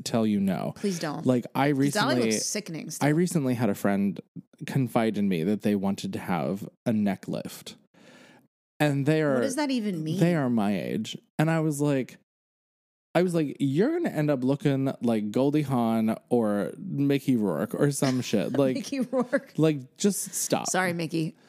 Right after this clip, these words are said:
Speaker 1: Sorry, Mickey.
Speaker 2: Sorry,
Speaker 1: But
Speaker 2: Mickey,
Speaker 1: just
Speaker 2: but
Speaker 1: stop. Like, I mean,
Speaker 2: Oh,
Speaker 1: I, I
Speaker 2: hold on.
Speaker 1: understand body dysmorphia better than anybody. Like,
Speaker 2: Yeah.
Speaker 1: as far as I'm concerned, like, my neck is in my lap and, like, I have
Speaker 2: Wow.
Speaker 1: tits to the floor. So, like,
Speaker 2: Do you feel that way, Cleo? Sorry, we have
Speaker 1: <laughs>
Speaker 2: a
Speaker 1: Cleo.
Speaker 2: resident, we have a resident, um,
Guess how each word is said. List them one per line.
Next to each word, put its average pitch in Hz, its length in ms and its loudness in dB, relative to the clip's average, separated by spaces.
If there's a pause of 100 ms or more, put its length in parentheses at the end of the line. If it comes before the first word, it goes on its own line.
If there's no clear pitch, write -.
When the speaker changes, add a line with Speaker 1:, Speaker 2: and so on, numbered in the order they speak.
(260)
Speaker 1:
Sorry, - 460 -6
Mickey. - 380 -4
Speaker 2:
Sorry, 190 140 0
Speaker 1:
But 165 100 4
Speaker 2:
Mickey, 156 60 -8
Speaker 1:
just 220 200 2
Speaker 2:
but 175 40 -8
Speaker 1:
stop. 143 360 2
Like, 143 220 0
I 539 100 2
mean, 554 100 2 (120)
Speaker 2:
Oh, - 60 0
Speaker 1:
I, 190 300 2
I 175 160 2
Speaker 2:
hold 190 140 2
on. 185 60 0
Speaker 1:
understand 180 320 0
body 131 220 2
dysmorphia 117 600 2
better 101 220 0
than 95 140 0
anybody. 69 460 -2
Like, 104 220 2
Speaker 2:
Yeah. 185 220 0 (240)
Speaker 1:
as - 100 -6
far 190 140 6
as 175 100 2
I'm 143 200 0
concerned, 135 440 2
like, 120 180 0
my 135 140 4
neck 120 280 0
is 101 100 2
in 98 100 2
my 90 140 0
lap 73 340 -2
and, 104 140 2
like, 101 180 0
I 107 100 2
have 107 120 2
Speaker 2:
Wow. 214 200 2
Speaker 1:
tits 180 140 -4
to - 100 -2
the - 100 -2
floor. 92 320 0
So, - 180 2
like, 131 220 2
Speaker 2:
Do 160 60 -2
you 226 100 -4
feel 269 160 0
that 247 100 -2
way, 262 140 0
Cleo? 262 400 2
Sorry, 214 280 0
we 214 80 0
have 226 120 0
Speaker 1:
<laughs> - 20 4
Speaker 2:
a 156 120 0
Speaker 1:
Cleo. 180 380 4
Speaker 2:
resident, 135 320 2
we 214 120 0
have 202 120 -4
a 202 60 -8
resident, 190 540 -4
um, 170 320 -4